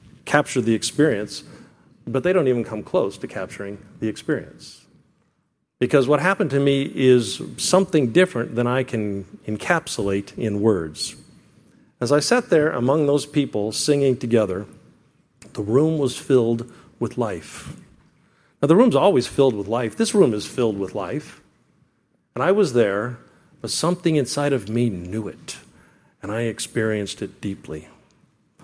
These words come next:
I am alive. I am experiencing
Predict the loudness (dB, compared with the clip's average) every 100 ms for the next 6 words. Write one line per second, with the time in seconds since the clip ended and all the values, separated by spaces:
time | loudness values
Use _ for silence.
0 | -4 -2 0 -2 -4 -12 -20 _ -4 -2
1 | -4 -6 -10 -8 -8 -10 -12 -14 -18 -20
2 | _ _ _ _ _ _ -12 -10 -6 -4
3 | -4 -4 -8 -10 -10 -8 -8 -8 -8 -10
4 | -12